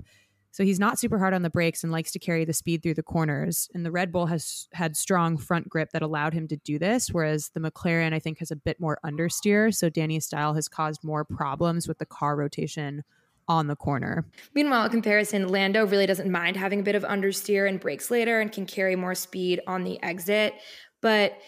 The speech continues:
Speaker 2: it kind of begs the question, how much does driving style make a difference? After a year and a half, should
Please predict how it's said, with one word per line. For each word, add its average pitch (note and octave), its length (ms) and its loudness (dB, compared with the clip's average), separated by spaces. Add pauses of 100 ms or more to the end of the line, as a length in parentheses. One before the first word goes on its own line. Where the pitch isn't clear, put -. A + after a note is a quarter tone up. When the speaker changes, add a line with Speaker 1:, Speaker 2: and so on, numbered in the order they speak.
(160)
Speaker 2:
it - 60 -6
kind E4 140 4
of D#4 60 2
begs C4+ 180 2
the - 40 -10
question, A#3 300 2
how G3+ 220 2
much G#3+ 260 2
does G3+ 100 -2
driving F#3+ 240 2
style F3+ 240 -2
make F3+ 200 -2
a F#3+ 40 0
difference? A#3 560 2
After F#3+ 340 0
a F3+ 60 0
year F#3 160 0
and F#3 100 0
a F3+ 40 -4
half, F3+ 420 0
should F3 300 -2